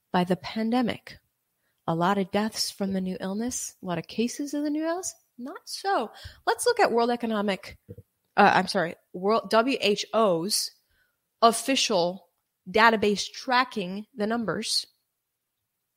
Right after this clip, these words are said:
Here's the dashboard for the pandemic, uh, from twenty twenty to twenty twenty-three so far. You can see Europe has had the most cases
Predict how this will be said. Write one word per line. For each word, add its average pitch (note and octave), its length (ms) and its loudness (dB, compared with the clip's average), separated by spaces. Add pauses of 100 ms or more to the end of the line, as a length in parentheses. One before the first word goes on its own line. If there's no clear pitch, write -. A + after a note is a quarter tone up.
(1300)
Here's C#4+ 420 2
the B3+ 380 -2 (520)
dashboard G3 1000 2
for G#3 240 -2
the G#3 100 -2
pandemic, G3+ 1160 -6
uh, F3 320 0
from G3 280 -8
twenty D#4 400 -4
twenty D4+ 420 -4
to B3+ 140 -8
twenty B3 500 -10
twenty-three A3+ 920 -10
so F3+ 460 -6
far. D#3+ 420 -4 (800)
You G#3+ 120 -8
can A3+ 160 -6
see A3+ 340 -4
Europe A3+ 400 -4
has A3 160 -6
had F#3 240 -6
the F#3+ 80 -8
most F#3 400 -8
cases - 840 -4